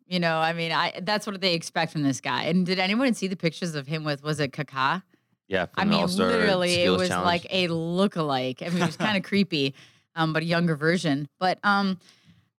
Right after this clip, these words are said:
Speaker 1: I mean, just impeccable. I, I just loved watching him play, and I love seeing that kind of quality and that kind of ability. And, and, but then I also love seeing the old guys, like,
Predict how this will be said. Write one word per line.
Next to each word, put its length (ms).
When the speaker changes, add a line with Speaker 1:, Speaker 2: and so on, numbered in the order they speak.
Speaker 1:
I 60
mean, 160
just 180
impeccable. 800
I, 300
I 20
just 220
loved 240
watching 320
him 100
play, 460
and 160
I 80
love 500
seeing 300
that 120
kind 160
of 60
quality 480
and 140
that 100
kind 140
of 40
ability. 600
And, 420
and, 100
but 160
then 120
I 60
also 280
love 220
seeing 180
the 60
old 200
guys, 320
like, 160